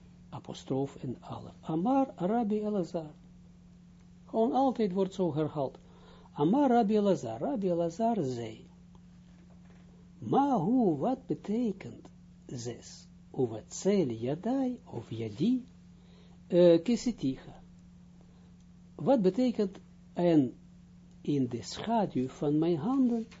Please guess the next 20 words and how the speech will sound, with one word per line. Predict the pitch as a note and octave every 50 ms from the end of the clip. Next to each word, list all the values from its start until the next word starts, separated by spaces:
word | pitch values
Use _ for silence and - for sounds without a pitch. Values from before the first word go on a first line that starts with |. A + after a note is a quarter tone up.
| - - - - - - - - - - -
ik | - F3+ D3
weet | E3+ D#3 D3+
niet | D#3 D3 C#3
zeker | - C#3+ C3 B2+ - C#3 B2+
deze, | B2 B2+ B2+ B2 A#2 B2 B2+ B2+ A#2+ A2+
de-, | B2+ B2 A2+ A2
dit | - C3 B2 A2+ -
vers, | - - B2+ A#2+ A#2+ - - - - C3+
je, | B2 C3 C3 -
mijn | C3+ C3+ C3 C3 B2
hand | A2+ G#2+ D3+ A#3+ C4 B3+ -
of | - A2 -
mijn | - A#2+ A#2+ A2+
handen, | G#2 B2 F#3+ A#3+ A#3+ G#3 G#3 G#3 G3+ - - - - - - - - - - - - - - - - -
eh, | - F3 D#3+ D#3+ D#3 D#3 D#3 - - - - - - - - - - - - -
heb | - - F#3 A3+ F3+ F3+
ik | G#3 F#3+
jou | - - D#3 F3 F3+ F3+ F3+ F3 F3 F3+ F3 - - - - - -
bedekt. | - C3+ A#2+ C#3 A#2+ A2+ C#3 A#2+ - - - - - - - - - - - - - - - - - - - - - - - - - - - - - - - - - - - - - - - - - - - - - - -
Punt. | - - C3+ A#2+ G#2+ - -